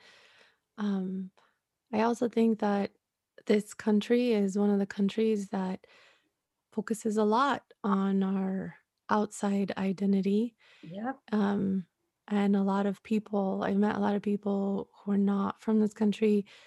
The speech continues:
Speaker 1: or not born and raised here, or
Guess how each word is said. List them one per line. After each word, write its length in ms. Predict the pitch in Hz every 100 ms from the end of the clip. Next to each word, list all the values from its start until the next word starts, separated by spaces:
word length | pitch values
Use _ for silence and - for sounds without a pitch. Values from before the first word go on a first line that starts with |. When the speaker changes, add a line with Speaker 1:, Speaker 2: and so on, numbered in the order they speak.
| - - _ _ _ _
Speaker 1:
or 260 | 226 214 202
not 300 | 202 202 196
born 200 | 220 214
and 80 | 208
raised 260 | 208 202 -
here, 460 | 202 202 190 190 -
or 400 | 202 202 202 196